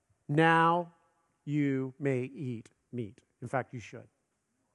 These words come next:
Noah. Genesis chapter nine.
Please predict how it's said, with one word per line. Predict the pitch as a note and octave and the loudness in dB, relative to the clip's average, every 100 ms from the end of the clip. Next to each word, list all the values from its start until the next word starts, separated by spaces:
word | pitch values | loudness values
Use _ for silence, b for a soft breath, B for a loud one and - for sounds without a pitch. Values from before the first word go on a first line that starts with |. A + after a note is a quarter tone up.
| _ _ _ _ _ _ | _ _ _ _ _ _
Noah. | D3 E3+ D4+ G4+ C3 - _ _ _ _ _ _ _ _ _ _ _ _ _ _ _ _ _ - | 0 2 4 2 0 -4 _ _ _ _ _ _ _ _ _ _ _ _ _ _ _ _ _ -6
Genesis | C3+ G#3+ A#3+ B3 C4 C4+ C4+ - - _ _ _ - | 4 4 4 2 4 4 4 -2 -20 _ _ _ -8
chapter | - G#3 G3+ G3+ _ A3 G3 F#3+ F#3 - E3 | 2 4 4 2 _ 0 2 2 0 -6 -2
nine. | E3 E3 D3+ C3 A2 | 4 6 6 4 0